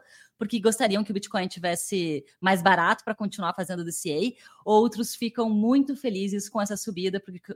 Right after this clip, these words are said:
já acumularam bastante e tão vendo ali o seu portfólio aumentar. Então, uns choram, outros ficam alegres. É aquele sentimento de todo Bitcoiner, né? Um sentimento dúbio, não sabe se fica feliz ou se fica triste.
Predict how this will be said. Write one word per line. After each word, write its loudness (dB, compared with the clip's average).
já -4
acumularam 0
bastante 2
e -4
tão 0
vendo 2
ali 2
o 0
seu -2
portfólio -2
aumentar. 0
Então, 0
uns 6
choram, 8
outros 2
ficam 2
alegres. 4
É 2
aquele 4
sentimento 0
de -10
todo -4
Bitcoiner, -2
né? -2
Um 0
sentimento 0
dúbio, 0
não -4
sabe 2
se -10
fica -6
feliz -2
ou -2
se -10
fica -8
triste. -6